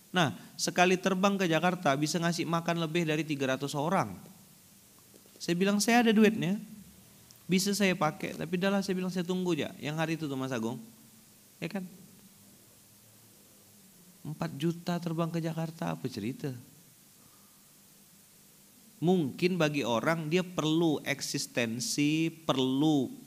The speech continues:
pride. Dan saya udah pernah naik, apa, naik, eh,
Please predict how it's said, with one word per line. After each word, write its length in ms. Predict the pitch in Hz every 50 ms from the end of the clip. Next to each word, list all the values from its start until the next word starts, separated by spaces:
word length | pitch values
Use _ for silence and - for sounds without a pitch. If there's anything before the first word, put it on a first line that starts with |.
| - - -
pride. 400 | - - 135 139 143 156 170 165 - - - - - - - - - - - - -
Dan 160 | - 143 147
saya 160 | 147 185 185
udah 160 | 175 180 180
pernah 320 | 180 180 202 156 165 170 170
naik, 480 | 165 160 160 160 156 143 101 - - - - - - - - - - - - - - -
apa, 400 | - - 131 - 170 185 202 214 202 - - - - - - - - - - - - - - - - - - - -
naik, 720 | - 135 135 131 127 127 123 120 120 123 120 127 - - - - - - - - - - - - - - - - -
eh, 260 | - 110 113 113 110